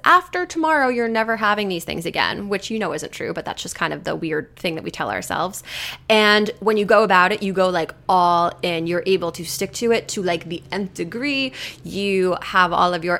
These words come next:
egg whites and your grilled chicken, and you don't necessarily, like, love the foods that you're eating, um, but you do it anyway. <laughs> And, uh, you're able to do that for a little while. And then what would happen with my client is that she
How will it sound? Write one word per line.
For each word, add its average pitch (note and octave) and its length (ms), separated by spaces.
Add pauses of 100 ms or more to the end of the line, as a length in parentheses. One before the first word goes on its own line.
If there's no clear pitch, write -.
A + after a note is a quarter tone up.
egg A#3+ 140
whites A3+ 240
and F3 160
your E3+ 100
grilled E3+ 280
chicken, B3 460
and F3 320
you E3+ 80
don't F#3 160
necessarily, F3+ 440
like, D#3+ 260
love F#3 400
the C#4+ 80
foods D4 280
that C4+ 120
you're C#4+ 100
eating, B3+ 460 (300)
um, F3 240
but - 160
you F3 80
do E3 160
it - 160
anyway. C#4+ 840
<laughs> - 300
And, G3 320
uh, F3+ 340
you're A3+ 160
able F4 220
to F4 60
do D4+ 80
that C#4+ 140
for C4+ 120
a - 20
little G#3 220
while. F#3+ 480
And G#3 180
then G#3 140
what G3+ 80
would G3+ 100
happen A3 240
with G3 160
my F3+ 120
client F3 420
is F#3 160
that F3 160
she F#3 480